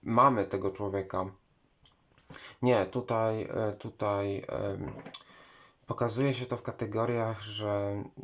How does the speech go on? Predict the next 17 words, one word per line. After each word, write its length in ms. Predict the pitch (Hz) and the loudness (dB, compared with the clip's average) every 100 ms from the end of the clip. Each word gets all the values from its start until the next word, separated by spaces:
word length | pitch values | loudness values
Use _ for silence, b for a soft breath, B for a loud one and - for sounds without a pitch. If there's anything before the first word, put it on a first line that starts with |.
| - - | -14 0
on 120 | 135 | 0
się 160 | 135 127 | 2 0
musi 280 | 131 - | -2 -4
też 420 | - 131 - - 127 | -4 -2 -2 -4 -2
nią 240 | 117 113 | 0 0
zająć, 580 | 110 127 120 95 98 - | 2 2 2 -2 -4 -4
ten 160 | 110 | -2
mężczyzna 560 | 113 110 - 131 101 101 | 0 -2 -4 -6 -2 -2
musi 300 | 104 110 - | -2 -4 -6
się 160 | - 113 | -4 -2
nią 220 | 104 101 | 0 0
zająć, 520 | 107 107 101 98 95 | 2 4 2 -2 -6
ponieważ 720 | - 107 101 101 98 - B B B B B B B B B B _ _ _ _ _ - | -6 -4 -2 -2 -2 -8 B B B B B B B B B B _ _ _ _ _ 0
rozumieją 460 | 165 151 110 98 | 6 6 6 4
państwo. 500 | 92 87 - - 69 B B B B B B _ - - - - - - - - B B B B B B - - | 0 -4 -6 -10 -10 B B B B B B _ -14 -12 -12 -14 -20 -20 -20 -18 B B B B B B -16 -14
Tak 100 | 110 | -10
więc, 480 | 107 104 - - - | -8 -6 -6 -8 -10